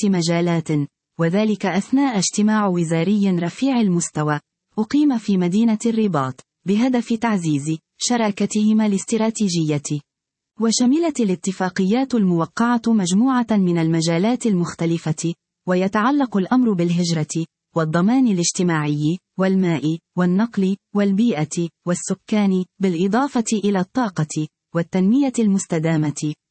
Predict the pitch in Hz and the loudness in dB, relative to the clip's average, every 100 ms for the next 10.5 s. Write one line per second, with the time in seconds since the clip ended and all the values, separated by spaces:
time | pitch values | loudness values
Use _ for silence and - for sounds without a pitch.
0 | - 160 156 185 220 240 165 160 175 175 | -6 -4 -2 0 0 0 0 -2 -4 -6
1 | _ 180 180 185 208 220 165 156 - 165 | _ -4 -2 0 0 0 0 -2 -2 -6
2 | - _ 175 175 202 196 202 175 165 220 | -8 _ -4 -2 -2 -2 -2 -2 0 0
3 | 240 220 214 170 - 165 165 214 214 185 | 0 0 -2 -2 -2 -2 2 2 2 0
4 | 165 185 185 214 247 247 214 190 170 156 | -2 -4 -2 0 2 4 2 2 2 0
5 | 147 151 156 _ _ - 240 214 185 170 | 0 -2 -4 _ _ -4 0 2 2 0
6 | 170 175 170 175 233 254 240 - 208 175 | 0 0 0 0 0 0 -4 -2 -2 0
7 | 151 - _ - 170 170 170 214 254 214 | -2 -4 _ -4 0 2 2 2 2 0
8 | 175 185 196 214 220 185 185 233 233 233 | 0 2 2 2 2 0 -2 -4 -2 -4
9 | - 160 143 147 - _ _ 180 196 240 | -2 -4 0 -2 -4 _ _ -4 -2 -2
10 | 240 196 170 151 156 | -2 -2 0 0 -2